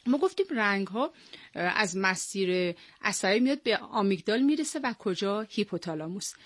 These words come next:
هیپوتالاموس یک سیستم عصبی خودکار رو کنترل می‌کنه و جالبه که با رنگ های قرمز و نارنجی، اه، خیلی فوری پاسخ می‌ده و سیستم تیرویدی و ترشح کورتیزول رو فعال می‌کنه.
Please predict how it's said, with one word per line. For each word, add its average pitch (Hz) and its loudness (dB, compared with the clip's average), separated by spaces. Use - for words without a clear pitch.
هیپوتالاموس 370 0
یک 349 -2
سیستم - -2
عصبی 185 -2
خودکار 196 -2
رو 208 2
کنترل 170 -2
می‌کنه 175 -2
و 214 2
جالبه 214 2
که 185 -2
با 180 2
رنگ 180 4
های 277 0
قرمز 208 2
و 339 2
نارنجی، 202 2
اه، 175 0
خیلی 285 2
فوری 208 4
پاسخ 175 -2
می‌ده 156 -2
و 180 2
سیستم 233 2
تیرویدی 190 2
و 170 0
ترشح 185 0
کورتیزول 214 0
رو 220 0
فعال 160 -2
می‌کنه. 160 -8